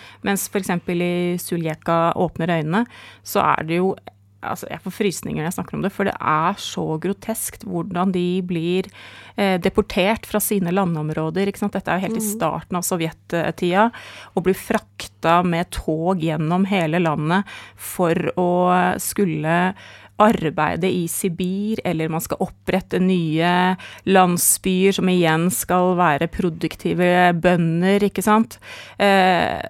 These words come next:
Speaker 1: og det er jo veldig ofte for eksempel tatarene som blir, altså folkegrupper man ikke er så opptatt av skal overleve da, og gi
Speaker 2: Mm.
Speaker 1: videre sin kultur, og,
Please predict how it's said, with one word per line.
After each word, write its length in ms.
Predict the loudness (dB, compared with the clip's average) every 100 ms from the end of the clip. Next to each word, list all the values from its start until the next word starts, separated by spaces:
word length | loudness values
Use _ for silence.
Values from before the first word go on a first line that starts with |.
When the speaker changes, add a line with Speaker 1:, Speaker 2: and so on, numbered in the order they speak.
| -14 -12
Speaker 1:
og 320 | -8 0 2
det 80 | 4
er 140 | 4
jo 80 | 2
veldig 260 | 0 0 -2
ofte 580 | -4 -6 0 2 2 0
for 80 | -4
eksempel 480 | -4 -4 -4 -4 -4
tatarene 680 | -2 0 0 0 -2 -2 -4 -8
som 400 | -4 -2 -2 -2
blir, 280 | 0 0 -2 -10 -12 -4
altså 280 | -2 -2 -4 -10 -18 -4
folkegrupper 640 | 0 0 -2 -8 -6 -2 0
man 160 | 2
ikke 260 | 0 0 2
er 220 | 2 0
så 180 | -2 -4
opptatt 380 | -6 -12 -6 -2
av 80 | -2
skal 460 | -2 -2 0 0 -4 -12 -20 _ _ 0
overleve 600 | 4 4 4 -2 -4 0
da, 180 | 2 0 0
og 100 | 0
gi 240 | 2 4 4
Speaker 2:
Mm. 40 |
Speaker 1:
videre 380 | 4 2 0 -2
sin 220 | -2 -2
kultur, 720 | -2 -6 -6 -4 -2 0 -2 -2
og, 340 | -2 0 0